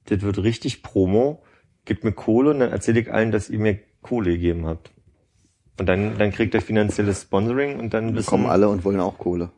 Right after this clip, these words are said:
Speaker 1: Erwin, H aus, äh, B an der S hat, äh, zwanzig Euro dafür gegeben und
Speaker 2: Nee, dann hätte er das ja, hätte er das ja irgendwo erwähnen müssen, oder? Wenn das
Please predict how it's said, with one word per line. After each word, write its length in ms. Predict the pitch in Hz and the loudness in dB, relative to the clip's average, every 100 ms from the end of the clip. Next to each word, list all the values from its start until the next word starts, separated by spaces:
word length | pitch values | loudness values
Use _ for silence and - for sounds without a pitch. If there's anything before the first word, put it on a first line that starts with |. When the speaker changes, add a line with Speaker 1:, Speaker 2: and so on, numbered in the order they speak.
| _ | _
Speaker 1:
Erwin, 720 | - 104 110 123 120 120 117 - _ | 0 2 2 -2 -2 -4 -6 -16 _
H 540 | 98 85 92 107 131 - | -10 0 2 4 2 0
aus, 460 | 117 110 98 - | -2 -4 -4 -12
äh, 280 | - 110 107 107 - - | -10 -6 -6 -8 -12 -12
B 340 | 113 107 113 | 0 4 4
an 160 | 113 101 | 2 2
der 160 | 98 107 | 0 0
S 280 | 110 - 98 | -2 -4 -6
hat, 340 | 107 104 - | -4 -4 -10
äh, 380 | - 107 104 104 | -8 -6 -4 -6
zwanzig 440 | - 101 98 101 | -4 -4 -2 -4
Euro 260 | - 110 92 | 0 2 2
dafür 260 | 87 80 92 | 0 -4 -4
gegeben 400 | 90 92 101 120 | -2 -2 -2 -6
und 140 | 107 80 | -6 -4
Speaker 2:
Nee, 160 | 67 | 0
dann 100 | 82 | 0
hätte 200 | 78 80 110 | -2 2 2
er 80 | |
das 160 | 104 95 | 2 0
ja, 180 | 104 95 | 0 2
hätte 180 | 95 104 | 2 0
er 60 | |
das 100 | 95 | 0
ja 100 | 90 | 0
irgendwo 260 | 76 92 92 | -2 -2 -4
erwähnen 400 | 82 90 110 98 | -4 -2 -2 -2
müssen, 240 | 82 82 | -6 -8
oder? 220 | - 101 101 _ _ _ _ _ _ _ _ | -10 -12 -14 _ _ _ _ _ _ _ _
Wenn 160 | - 92 | -6 -4
das 240 | 87 - | -6 -10